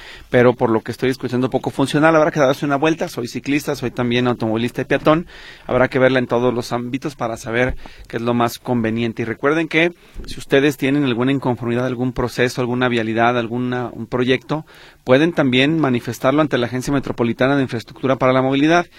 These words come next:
Ellos revisan los cruceros o las calles que tienen algún tipo de problema, las quejas sobre las ciclovías, por ejemplo, y de esa forma hacen un análisis de lo que se está presentando en el punto para poder dar una solución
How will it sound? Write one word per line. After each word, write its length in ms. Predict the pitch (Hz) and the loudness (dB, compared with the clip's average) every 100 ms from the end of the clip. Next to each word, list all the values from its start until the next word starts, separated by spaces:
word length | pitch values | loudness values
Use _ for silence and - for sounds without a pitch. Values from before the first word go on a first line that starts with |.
| - - - | -20 -14 -4
Ellos 320 | 127 139 120 | 2 4 4
revisan 680 | 117 131 139 143 147 143 127 | 0 0 0 -2 -2 -2 -2
los 160 | 113 | -4
cruceros 600 | - 123 - 131 131 127 | -4 -8 -2 0 0 -4
o 40 | 113 | -6
las 200 | 101 - | -8 -4
calles 380 | 127 131 127 - | -4 -2 -6 -8
que 200 | 120 120 | -6 -6
tienen 300 | 120 123 120 | -4 -4 -2
algún 260 | 113 123 | -2 -2
tipo 240 | 131 - 131 | -2 0 0
de 60 | |
problema, 500 | 120 120 147 151 160 - - - - | 0 0 2 0 -2 -6 -14 -16 -4
las 160 | 143 | -2
quejas 240 | - 131 123 | -2 -4 -2
sobre 180 | 117 113 | -2 -2
las 140 | 110 | -2
ciclovías, 600 | 117 - 113 147 151 139 | -6 -4 2 4 2 0
por 160 | 135 139 | -6 -4
ejemplo, 480 | 147 139 147 160 - - - | -4 -4 -2 -4 -6 -20 -10
y 80 | 135 | -4
de 80 | 123 | -2
esa 160 | 147 135 | 0 2
forma 320 | 156 143 127 156 - - _ | 2 4 2 -2 -10 -20 _
hacen 320 | 127 117 131 127 | -4 -2 -2 -2
un 60 | |
análisis 460 | 127 127 131 - 120 | 0 0 0 -2 0
de 80 | 117 | 0
lo 120 | 110 | 0
que 140 | 110 | -4
se 100 | - | -8
está 220 | 107 120 - | -6 -4 -4
presentando 500 | 110 120 113 123 131 | -4 -4 -2 -2 0
en 60 | |
el 140 | 135 131 | -2 0
punto 340 | 147 131 135 | 0 2 2
para 240 | 123 113 | 2 0
poder 280 | 117 110 120 | -2 -2 0
dar 120 | 120 | 0
una 160 | 127 131 | 0 -2
solución 680 | - 139 117 - 139 131 | -2 -4 -4 0 2 2